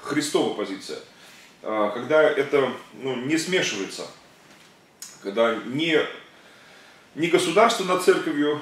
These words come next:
и не церковь над го-, над государством. Э, когда, м, действительно у нас понимание, э,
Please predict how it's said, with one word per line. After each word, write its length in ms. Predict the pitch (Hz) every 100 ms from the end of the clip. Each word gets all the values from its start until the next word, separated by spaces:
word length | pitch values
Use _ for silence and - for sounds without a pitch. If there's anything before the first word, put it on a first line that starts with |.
| -
и 80 | 147
не 100 | 147
церковь 360 | 185 175 151
над 120 | 139 131
го-, 100 | 123
над 260 | 135 -
государством. 640 | 120 - 110 95 - 87 80 - _ _ -
Э, 220 | 110 110 113
когда, 460 | 127 131 165 151
м, 180 | 131 - - 113 113
действительно 320 | 143 196 202 143
у 40 |
нас 120 | 147
понимание, 720 | - 147 151 156 117 95 87 87
э, 240 | - 95